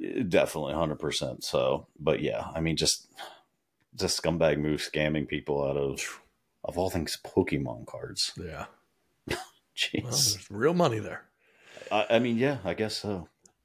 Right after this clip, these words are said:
Speaker 2: <laughs> All right, so the last thing I have here, I'm gonna go ahead and, uh, share my screen. We'll talk about this briefly to close out the show. Looking ahead to the future will, of course, be the Super Bowl. And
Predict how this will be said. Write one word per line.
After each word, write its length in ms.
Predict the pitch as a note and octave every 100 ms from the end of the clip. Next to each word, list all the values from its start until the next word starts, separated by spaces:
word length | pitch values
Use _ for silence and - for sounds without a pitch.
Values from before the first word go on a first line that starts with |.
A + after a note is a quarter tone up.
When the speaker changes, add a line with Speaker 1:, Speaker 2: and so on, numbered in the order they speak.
| _
Speaker 2:
<laughs> 120 | - - F#3+ - - - - - - - -
All 120 | C3+
right, 160 | D3 C#3+
so 100 | E3
the 100 | D#3
last 360 | D3 F#3+ G#3+ -
thing 220 | F3+ D3+
I 100 | C3
have 320 | C3 B2+ A2+
here, 280 | B2+ D3 D#3
I'm 80 | C3
gonna 160 | A#2+
go 140 | A#2+ C3
ahead 220 | A#2 B2
and, 200 | B2 A#2+
uh, 240 | A#2+ A2+
share 160 | A2+ B2
my 100 | A#2+
screen. 280 | - B2+ B2
We'll 80 | A#2+
talk 220 | A#2+ A2
about 220 | A#2+ A2
this 120 | A#2
briefly 840 | G#2 A#2 A#2+ - A#2+ A#2+ A#2+ A#2+ A#2
to 80 |
close 300 | A2 A#2+ A2+
out 160 | A2+ A2
the 60 | G#2+
show. 580 | - B2+ A#2+ A2 B2+ - - - - _ _ - -
Looking 360 | A#2+ C#3 D#3+ C3
ahead 580 | A#2 B2 D3 C3+ B2+ B2
to 80 |
the 120 | A#2+ A2
future 840 | - E3+ F3+ A#2+ B2+ D3 D#3 C#3+ -
will, 340 | - A#2+ A#2+
of 120 | C3 -
course, 260 | A#2+ B2+
be 240 | - A#2+ C3+
the 120 | C#3
Super 300 | - C#3 C3
Bowl. 480 | G#2+ F2+ - - - C#3
And 460 | A#2 A#2 A#2 A2